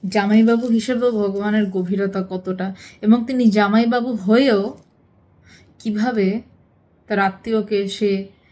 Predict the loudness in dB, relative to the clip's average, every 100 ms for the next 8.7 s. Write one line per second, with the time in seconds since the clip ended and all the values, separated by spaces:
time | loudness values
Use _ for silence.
0 | _ _ _ -4 -2 0 -2 -4 -8 -8
1 | -12 -10 -12 -4 2 2 2 -4 -6 -10
2 | -12 -12 -14 -8 -2 0 0 -4 -4 0
3 | 0 -2 -6 -6 -6 -6 -6 -4 -4 -4
4 | -2 -2 -4 -4 -6 -2 -2 -2 -4 -6
5 | -6 -12 -16 -8 -8 -4 -4 -4 -6 -14
6 | -14 -10 -10 -10 _ _ _ _ _ _
7 | _ _ _ -20 -20 -20 -10 -4 -2 2
8 | 4 4 0 -4 -2 -2